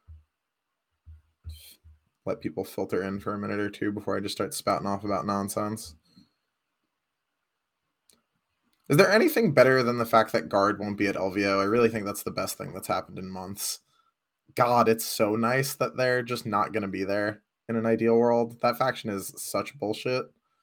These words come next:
They're either N P Cs and awful and useless, which is what they deserve to be, or entirely broken, and in an ideal world, they just would never be in. Yeah.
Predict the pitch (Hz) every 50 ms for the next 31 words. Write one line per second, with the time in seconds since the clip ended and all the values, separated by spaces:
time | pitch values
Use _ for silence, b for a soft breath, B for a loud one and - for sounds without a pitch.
0 | _ _ _ _ _ _ - 135 135 - 143 143 147 143 135 - - 127 131 139
1 | 139 - 156 147 - - 120 131 131 131 131 - 62 92 107 113 - 131 113 101
2 | 101 104 110 113 - - 151 151 151 - 117 110 - 104 98 98 107 101 - 110
3 | 104 92 98 95 101 98 101 - - 120 127 131 131 135 139 b b b b b
4 | 113 107 107 104 - - 117 113 113 110 107 107 104 101 107 107 110 110 - 139
5 | 147 151 151 143 139 - 113 107 107 107 104 104 98 95 110 107 107 113 117 113
6 | 117 117 113 104 104 101 104 98 107 104 104 104 - - - - - _ _ _
7 | _ _ _ _ _ _ _ _ _ _ _ - 101 110 104 101 110 113 107 104
8 | 113 113 113 113 120 123 147 165 139 104 104 98 - _ _ _ _ _ _ _
9 | _ _ _ _ _ _ _ _ _ _ _ _ _ _ _ _ _ _ _ _
10 | _ _ _ _ _ _ _ _ _ _ _ _ _ _ _ _ _ _ _ _
11 | _ _ _ _ _ _ _ _ _ _ _ _ _ _ _ _ _ _ _ _
12 | _ _ _ _ _ 82 78 76 _ _ _ _ _ _ _ _ _ _ _ _
13 | _ _ _ _ _ _ _ - 127 107 - -